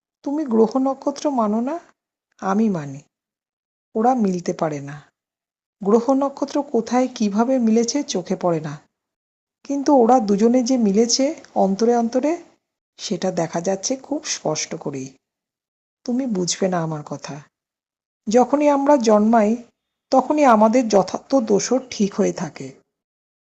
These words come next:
মোহের ছলনায় আর কাউকে যদি স্বীকার করে নিই, তবে তাতেই ঘটে অজ্ঞাত অসতীত্ব।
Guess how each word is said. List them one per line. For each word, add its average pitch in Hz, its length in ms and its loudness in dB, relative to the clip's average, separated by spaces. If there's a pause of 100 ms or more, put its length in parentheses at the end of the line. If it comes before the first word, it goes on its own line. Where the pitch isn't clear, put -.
(180)
মোহের 214 380 2
ছলনায় 208 500 4
আর 220 120 4
কাউকে 202 420 2
যদি 254 220 0
স্বীকার 226 380 -2
করে 269 260 2
নিই, 262 260 0 (720)
তবে 202 240 4
তাতেই 208 480 0
ঘটে 220 520 -2
অজ্ঞাত 165 560 -4
অসতীত্ব। - 960 -6